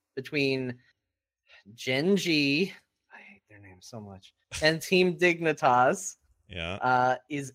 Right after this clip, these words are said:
Speaker 1: exceptionally good, especially the last two matches, but the entire final itself was, was just stellar.
Speaker 2: That's awesome.
Speaker 1: Um, and definitely worth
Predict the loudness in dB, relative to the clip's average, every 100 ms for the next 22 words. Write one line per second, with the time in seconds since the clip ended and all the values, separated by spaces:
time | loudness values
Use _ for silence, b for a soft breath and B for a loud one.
0 | _ -12 -10 -10 -10 0 0 0 -4 -8
1 | -8 -8 -10 -14 -18 -20 _ _ _ -8
2 | -4 4 4 4 0 0 0 4 6 4
3 | 0 -6 -6 -2 -2 -4 -6 -12 -12 -14
4 | -12 -12 -6 -2 -2 -2 -6 -8 -8 -12
5 | -12 -8 -4 -6 _ -14 -12 -12 -16 -20
6 | -20 _ _ _ -10 -10 -10 -8 -4 -4
7 | -6 -12 -14 -14 -14 -16 -20 _ _ -10
8 | -2 0 0 -2 -6 -14 -20 _ _ _
9 | -10 -10 -8 -8 -6 -8 -10 -12 -12 -10
10 | -10 -12 _